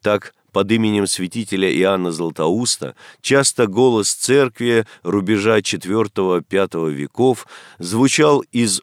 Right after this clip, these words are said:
уст его оппонента, Севериана Гавальского.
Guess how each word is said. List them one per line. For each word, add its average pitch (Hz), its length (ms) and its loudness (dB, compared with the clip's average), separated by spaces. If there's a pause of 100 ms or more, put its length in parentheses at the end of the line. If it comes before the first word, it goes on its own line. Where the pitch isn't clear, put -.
уст 127 340 -2
его 101 500 2
оппонента, 101 880 -2 (140)
Севериана 98 960 0
Гавальского. 82 880 -2